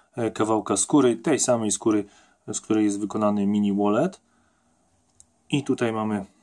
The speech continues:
też taki dodatkowy, mm, akcent, czyli te widoczne przeszycia.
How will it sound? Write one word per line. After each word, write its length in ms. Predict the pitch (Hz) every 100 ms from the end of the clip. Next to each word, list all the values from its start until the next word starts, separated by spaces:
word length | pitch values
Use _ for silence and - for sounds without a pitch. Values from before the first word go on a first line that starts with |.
| _ _ -
też 200 | 104 -
taki 260 | 113 -
dodatkowy, 540 | 120 113 - 117 110 98 - _ _ _
mm, 180 | 120 117 -
akcent, 640 | 147 143 - 117 104 - _ _ _ _
czyli 220 | - 156
te 160 | - 127
widoczne 560 | 120 120 117 - 117 110 _ _ _ _ _ _ _ _ _ _ _ _ _
przeszycia. 760 | - - - 156 147 139 127